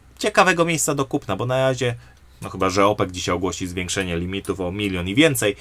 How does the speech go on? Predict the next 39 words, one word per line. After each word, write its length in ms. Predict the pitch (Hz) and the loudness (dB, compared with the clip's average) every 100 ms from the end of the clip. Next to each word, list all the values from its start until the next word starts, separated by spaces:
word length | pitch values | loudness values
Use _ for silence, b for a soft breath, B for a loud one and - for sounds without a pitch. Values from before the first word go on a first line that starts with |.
| B B | B B
ale 200 | - 117 | 0 2
to 120 | 117 123 | 2 0
by 80 | |
musiało 300 | 117 107 - | 0 -2 0
za 140 | 104 107 | 2 0
tym 240 | 107 92 | -2 -8
iść 360 | 107 104 - - - | -8 -6 -6 -10 -6
konkretna 520 | - 127 120 131 123 107 | 2 2 6 4 4 -2
deklaracja, 640 | 107 - 98 104 107 113 | -2 0 2 2 0 -4
o 160 | 101 107 | -6 -4
ile 260 | 156 151 113 | 2 4 4
więcej 440 | 110 117 113 101 | 2 0 0 -2
niż 300 | 92 101 - - B B B - - - - - | -2 -6 -8 -12 B B B -20 -20 -20 -20 -6
zgodnie 300 | 92 95 98 | -4 -2 -4
z 60 | |
planowanym 580 | - 107 110 120 123 104 | 0 2 6 6 6 2
li-, 260 | 95 95 90 | -2 -2 -4
zwiększeniem 540 | 98 95 - 101 95 | -4 -4 -2 -4 -4
limitu, 320 | 95 98 98 | -6 -6 -6
czyli 180 | - 95 | -4 -4
czterysta 360 | - 107 - 95 | -2 -2 -2 -6
trzydzieści 360 | 101 92 101 | -6 -6 -6
dwa 360 | 92 101 98 92 | -2 0 0 -2
tysiące 420 | - 90 101 98 | -8 -8 -8 -6
baryłek 400 | 90 92 92 92 | -2 -2 -2 -4
dziennie 320 | 90 98 95 87 | -2 -2 -2 -4
dla 140 | 90 | -4
całej 300 | - 104 95 | -2 -2 -2
grupy 220 | 92 87 | -4 -6
opek 220 | 90 92 | -6 -8
plus, 340 | - 127 120 - B B B - | -4 -2 -2 -6 B B B 2
podwyższyłaby 720 | 170 151 135 - 147 135 120 | 4 6 4 2 4 4 2
produkcję 480 | 110 101 107 - 110 | -2 -2 -2 -2 0
Arabia 320 | 104 104 104 | 2 2 2
Saudyjska 460 | 98 95 92 - 107 | 0 -2 -2 -2 -4
i 140 | 104 | -4
Zjednoczone 480 | 98 92 92 90 87 | -2 -2 -2 -8 -6
Emiraty 400 | 85 85 82 101 | -4 -4 0 2
Arabskie. 460 | 107 101 - - | 4 2 0 -10